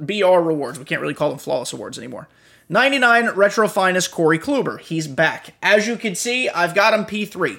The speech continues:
Forty out of, uh, seventy-four to P three. So we've been cruising with Corey Kluber. Sinker, slurve, cutter, four-seam changeup. He's got the same pitch mix his cards basically always do. Um, things to love. His control is phenomenal.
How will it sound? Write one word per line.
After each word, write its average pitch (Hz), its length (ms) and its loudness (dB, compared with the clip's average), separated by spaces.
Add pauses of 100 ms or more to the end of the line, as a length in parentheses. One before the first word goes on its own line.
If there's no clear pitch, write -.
Forty 226 800 -2 (160)
out 185 240 4
of, 180 220 2
uh, 180 180 4
seventy-four 208 720 -4
to - 120 -16
P 127 160 -16
three. - 340 -10 (140)
So - 140 -6
we've 180 120 2
been 165 140 -4
cruising 165 540 -4 (320)
with 147 260 -2 (200)
Corey 143 260 -2
Kluber. 226 400 2 (140)
Sinker, 285 280 0
slurve, 202 320 2
cutter, 185 240 6
four-seam 175 440 -2
changeup. 214 420 2
He's 185 140 -6
got 185 140 2
the 175 60 -10
same 240 260 0
pitch 202 280 -6
mix 196 340 -6 (260)
his 175 160 0
cards 170 260 2
basically 156 440 0
always 139 360 -4
do. 247 280 0 (600)
Um, 180 300 4
things 269 380 2
to 277 60 2
love. 220 300 2
His 175 160 -2
control 247 560 2
is 175 200 -2
phenomenal. 185 500 2